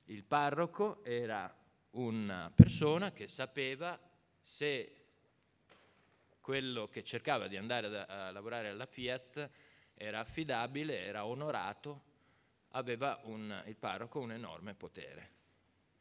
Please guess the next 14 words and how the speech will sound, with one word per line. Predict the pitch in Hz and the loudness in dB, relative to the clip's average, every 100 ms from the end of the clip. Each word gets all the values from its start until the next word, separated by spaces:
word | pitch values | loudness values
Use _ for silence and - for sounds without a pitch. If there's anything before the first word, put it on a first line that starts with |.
| - - - _ _ _ - | -20 -20 -20 _ _ _ -4
Ovviamente | 117 120 139 175 - 120 | -4 0 2 2 0 0
adesso | 131 147 131 | 0 0 -2
non | 120 110 | -4 -4
c'è | - 110 | -4 -4
più | - 143 | -4 -4
una | 127 107 98 - 107 101 | -4 -4 -10 -10 -10 -10
Fiat | - 117 110 - | -8 -4 -4 -4
che | - | -8
assume | 101 - 117 110 | -8 -8 -8 -6
migliaia | 98 95 104 104 98 | -6 -6 -4 -2 -4
di | 95 | -6
persone | - 92 - 110 110 107 | -10 -12 -8 -6 -4 -4
da | 87 | -6
posti | 95 101 - 104 95 | -6 -8 -8 -12 -14